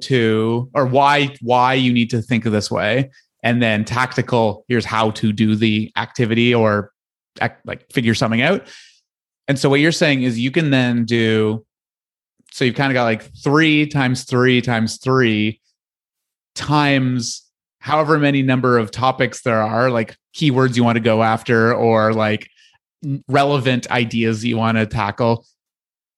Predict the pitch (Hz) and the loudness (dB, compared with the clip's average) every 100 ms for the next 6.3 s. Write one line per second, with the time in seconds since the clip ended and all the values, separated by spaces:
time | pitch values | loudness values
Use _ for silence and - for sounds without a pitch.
0 | _ _ _ _ _ _ _ - 156 160 | _ _ _ _ _ _ _ -2 2 2
1 | 143 139 131 143 123 139 156 123 117 117 | 2 0 2 2 2 2 2 0 0 0
2 | 117 113 117 117 110 104 139 139 127 110 | 0 0 0 0 -2 -4 -2 0 0 0
3 | 110 107 104 117 123 110 107 101 107 104 | 0 0 -2 0 2 2 2 2 2 2
4 | 104 107 104 104 104 - 113 110 107 107 | 0 0 -2 -2 -4 -2 0 2 2 -2
5 | 104 113 107 110 110 107 123 110 107 - | -2 -4 -4 -2 0 0 -2 -2 -4 -2
6 | 120 107 | -2 -2